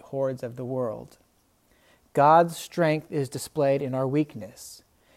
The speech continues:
And that is a good thing. It's a wonderful thing. It's a glorious thing. It brings us to worship him. And so when it comes to this,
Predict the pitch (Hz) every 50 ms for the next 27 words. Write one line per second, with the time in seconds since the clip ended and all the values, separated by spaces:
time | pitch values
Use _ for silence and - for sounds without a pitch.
0 | _ _ - 135 135 156 202 190 180 151 139 185 233 226 - - 110 101 107 -
1 | - - 135 131 135 156 185 185 170 151 - 143 120 - - 139 120 110 107 117
2 | 123 - - 135 127 139 143 147 175 196 190 160 139 123 - - - 110 101 107
3 | 117 117 117 - 156 165 175 156 139 160 147 147 139 - - - - 135 135 139
4 | 156 180 160 - - - - - 101 95 - _ _ _ _ _ _ _ _ _
5 | - - _ _ - - - - _ 147 - - 151 147 151 151 147 - 180 202
6 | 226 214 - 180 151 135 120 113 117 123 - - - -